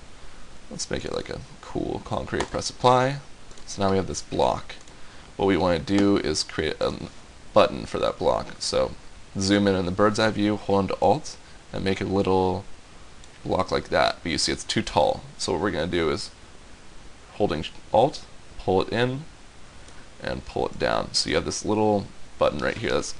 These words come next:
coming out, kind of. Press enter. We want it to be a different color, so Shift A,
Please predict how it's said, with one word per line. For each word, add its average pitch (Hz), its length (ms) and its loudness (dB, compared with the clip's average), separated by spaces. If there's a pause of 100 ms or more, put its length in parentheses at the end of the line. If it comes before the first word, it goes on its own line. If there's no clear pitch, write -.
(100)
coming - 300 -2
out, 60 200 0
kind - 300 -4
of. - 160 -8 (520)
Press - 340 0 (100)
enter. 156 300 2 (960)
We - 80 -4
want 80 200 2
it - 40 -6
to - 60 -8
be 92 60 2
a 85 40 -2
different - 260 -4
color, 123 360 4
so - 180 -2
Shift - 600 -2 (240)
A, 110 280 6